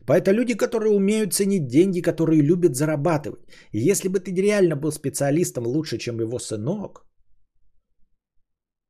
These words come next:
ты знаешь, э, бескомпромиссно лучше, неоспоримо лучше, чем его сынок,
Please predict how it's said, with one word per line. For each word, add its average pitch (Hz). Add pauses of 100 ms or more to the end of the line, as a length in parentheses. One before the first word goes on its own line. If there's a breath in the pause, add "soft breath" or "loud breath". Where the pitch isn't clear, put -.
(180)
ты 110
знаешь, 143
э, 120
бескомпромиссно 147
лучше, 117
неоспоримо 135
лучше, 120
чем 117
его 113
сынок, -